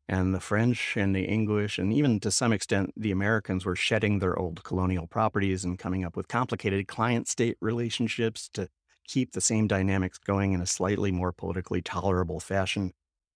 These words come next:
that the concept of desertification was similarly partly decolonized. It was taken up by the newly liberated states in those colonies that had been facing what had been called desertification.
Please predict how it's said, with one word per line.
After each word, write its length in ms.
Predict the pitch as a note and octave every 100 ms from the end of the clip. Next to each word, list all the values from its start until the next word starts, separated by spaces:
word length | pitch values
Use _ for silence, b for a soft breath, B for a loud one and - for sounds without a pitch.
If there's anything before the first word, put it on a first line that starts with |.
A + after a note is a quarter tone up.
| _ _ _ _ _ _ _ _ -
that 160 | C3
the 80 | -
concept 520 | - D3 F3 C3 -
of 300 | A#2 G2+ F#2+ - _
desertification 720 | A2 G#2+ G2+ G2+ - G2 G2
was 300 | A2 - - - _ _ _ -
similarly 600 | - F2+ E2+ F2 G2 C#3 _ _
partly 340 | B2 C#3 D3+ C3+
decolonized. 720 | B2+ D3 E3 - - - - _
It 60 | -
was 200 | G2 - -
taken 320 | G#2+ G2+ A2+
up 120 | B2
by 260 | G2 G2+ G#2+
the 140 | G2+
newly 340 | G2+ G2+ G#2+ G#2
liberated 540 | G#2 G#2 G#2 A2 G#2+
states 380 | - D#3 F3 -
in 220 | A2+ G#2
those 220 | F#2+ F#2+
colonies 480 | - F#2 F#2 F2+ F#2
that 120 | -
had 180 | G2 G#2
been 180 | F#2 E2+
facing 480 | - F#2 - F#2 F2+
what 200 | F#2 -
had 180 | G2 F2+
been 180 | E2+
called 360 | - - C3+ F#2
desertification. 840 | F#2 F#2+ F2 D#2 - C#3+ - -